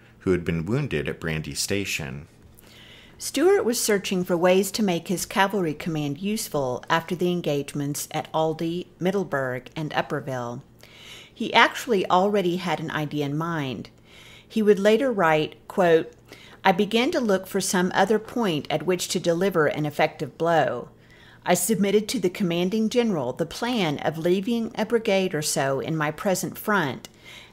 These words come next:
Speaker 2: and passing through some gap in the Bull Run Mountains, attain the enemy's rear, passing between his main body and Washington, and cross into Maryland,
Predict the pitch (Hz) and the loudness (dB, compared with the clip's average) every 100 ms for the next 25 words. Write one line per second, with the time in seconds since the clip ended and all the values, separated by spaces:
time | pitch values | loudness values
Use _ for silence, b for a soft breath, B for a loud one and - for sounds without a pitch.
0 | - 180 - 220 220 - 208 208 180 180 | -2 -2 2 4 4 4 0 2 2 2
1 | - 190 208 190 180 147 - - 170 165 | 0 0 0 4 4 4 0 -6 -4 -2
2 | 175 170 160 151 147 175 180 - 131 120 | 0 2 0 -2 0 0 0 -2 -6 -6
3 | 120 - B B B B 175 - 220 202 | -8 -12 B B B B -6 -2 0 0
4 | 190 180 196 196 180 160 156 208 220 165 | 0 0 2 2 0 -2 -2 2 4 4
5 | 123 120 - - - 247 269 220 170 160 | 4 0 -6 -12 -2 0 0 0 -2 -4
6 | 160 175 214 202 196 185 196 202 196 190 | -6 -4 -2 0 0 0 0 0 0 2
7 | 185 185 170 165 175 233 294 175 156 160 | 2 2 -2 -4 -2 -2 -2 -2 -4 -6
8 | 104 - - B B B 185 185 - 208 | -8 -10 -12 B B B -2 -2 0 2
9 | 220 - 214 208 208 220 214 165 135 113 | 2 0 -2 -2 0 2 4 2 0 -4
10 | - | -12